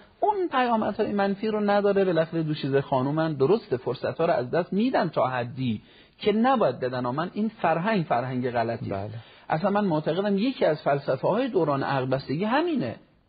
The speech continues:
Speaker 1: که اگر وارد این دوره شدن و نهایتاً بعد از حالا یک سال فرض بکنید رسیدن به این که به درد هم نمی‌خورن، بتونن جداشن، آبم از آب تکون نخوره و کسی هم خیلی این شخصیت خانم، فرصت خانم، اون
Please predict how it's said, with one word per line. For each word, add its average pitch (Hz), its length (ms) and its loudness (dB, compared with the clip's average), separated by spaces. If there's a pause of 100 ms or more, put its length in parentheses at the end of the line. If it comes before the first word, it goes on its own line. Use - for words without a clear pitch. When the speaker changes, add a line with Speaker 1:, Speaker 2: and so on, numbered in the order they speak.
(220)
Speaker 1:
که 156 80 6
اگر 160 180 4
وارد 160 320 4
این 185 720 2
دوره 156 280 6
شدن 170 380 0 (460)
و 156 120 2
نهایتاً 170 440 0
بعد 190 220 2
از 180 120 0
حالا 180 160 4
یک 220 240 0
سال 180 200 0
فرض 165 300 0
بکنید 151 480 -2
رسیدن 220 380 -2
به 220 60 -2
این 202 80 0
که 190 120 0
به 175 100 2
درد 165 260 4
هم 180 220 -2
نمی‌خورن، 202 360 -4
بتونن - 340 -4
جداشن، 320 680 2 (500)
آبم 233 320 2
از 208 140 -2
آب 220 140 0
تکون 214 280 -2
نخوره 214 360 0
و 180 100 2
کسی 220 300 -4
هم 220 100 0
خیلی 196 360 0
این 226 140 2
شخصیت 208 680 -2
خانم، 190 400 -2
فرصت 202 800 0
خانم، 180 400 0
اون 190 220 2